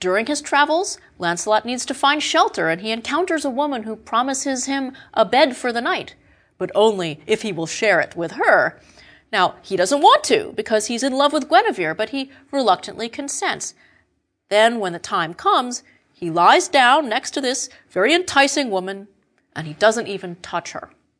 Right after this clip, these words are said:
Now, once again, I think this episode is designed to appeal to a female audience. This is a very impressive demonstration of fidelity. Now, of course, Lancelot does eventually meet up with Guinevere,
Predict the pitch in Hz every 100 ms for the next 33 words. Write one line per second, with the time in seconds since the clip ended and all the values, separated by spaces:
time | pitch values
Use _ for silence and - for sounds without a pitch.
0 | _ _ _ _ _ _ 156 226 208 165
1 | 285 269 110 - _ _ - 180 - 185
2 | 415 466 233 190 180 175 185 190 208 190
3 | 190 220 269 262 226 180 175 190 - -
4 | 196 170 175 185 - - 170 151 160 -
5 | 277 262 156 - 220 196 175 - _ -
6 | 311 349 220 196 220 208 190 180 196 170
7 | - 180 165 170 151 151 143 - _ _
8 | 214 269 240 143 123 - _ _ _ _
9 | _ _ _ _ - 233 226 339 311 -
10 | - _ - 254 269 269 254 226 226 220
11 | 220 208 233 220 220 190 185 - 175 156
12 | 151 175 - 277 294 254 262 254